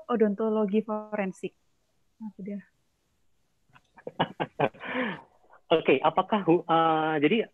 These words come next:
Speaker 2: secara spesifik kita belajar ada dua, jadi ada etik dan ada hukum. Hukum ini khusus sekali, apalagi E U law itu, eh, strukturnya sangat berbeda dengan Indonesia, jadi otomatis tidak bisa diaplikasikan.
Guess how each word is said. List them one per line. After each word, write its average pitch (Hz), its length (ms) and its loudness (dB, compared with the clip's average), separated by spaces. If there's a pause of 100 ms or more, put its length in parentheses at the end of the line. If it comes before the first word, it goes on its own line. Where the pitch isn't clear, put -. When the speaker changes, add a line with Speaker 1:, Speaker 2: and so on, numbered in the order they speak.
(400)
Speaker 2:
secara 170 320 0
spesifik - 480 -4
kita 202 160 -2
belajar 139 560 0
ada 139 240 -2
dua, 127 240 -2 (240)
jadi 139 240 -2
ada 131 160 -4
etik 139 320 -4 (960)
dan 135 80 -6 (160)
ada 135 160 -6
hukum. 120 320 -6
Hukum 175 400 -2
ini 214 240 2
khusus 214 400 -6
sekali, 135 400 -4
apalagi 143 480 -6
E 147 160 -2
U 139 80 -2
law 160 400 0 (160)
itu, 185 320 0 (480)
eh, 143 160 -6
strukturnya 156 400 -6
sangat 151 240 -4
berbeda 127 480 -2
dengan 139 240 -6
Indonesia, 123 400 -6
jadi 139 320 -4
otomatis 180 560 -2 (1400)
tidak 139 240 -2
bisa 131 240 -2
diaplikasikan. 123 720 -6